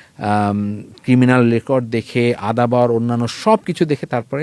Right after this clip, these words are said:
যাচাই করে তারা এটা নিশ্চিত করছে ইন্ডিপেন্ডেন্টলি। কিন্তু যদি সহযোগিতা পেত, তারা যদি এক ঘন্টার মধ্যে এই আইডেন্টিটিটা করতো,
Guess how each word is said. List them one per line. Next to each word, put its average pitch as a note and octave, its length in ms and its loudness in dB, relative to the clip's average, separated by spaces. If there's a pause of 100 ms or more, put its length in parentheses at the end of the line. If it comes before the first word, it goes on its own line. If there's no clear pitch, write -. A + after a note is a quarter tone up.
যাচাই D3+ 360 -2
করে C#3+ 180 -2
তারা A2 280 -8
এটা G#2+ 140 -12 (200)
নিশ্চিত A2+ 400 -6
করছে A2+ 200 -4 (800)
ইন্ডিপেন্ডেন্টলি। E3+ 460 2
কিন্তু C#3+ 180 -6
যদি F#3+ 120 0
সহযোগিতা A3+ 680 4
পেত, B2+ 260 -4 (200)
তারা C#3 180 0
যদি F#3 220 0
এক F3+ 180 0 (140)
ঘন্টার G#3 460 2
মধ্যে G3 440 -2
এই F#3 60 4
আইডেন্টিটিটা E3+ 580 -2
করতো, D#3+ 340 -4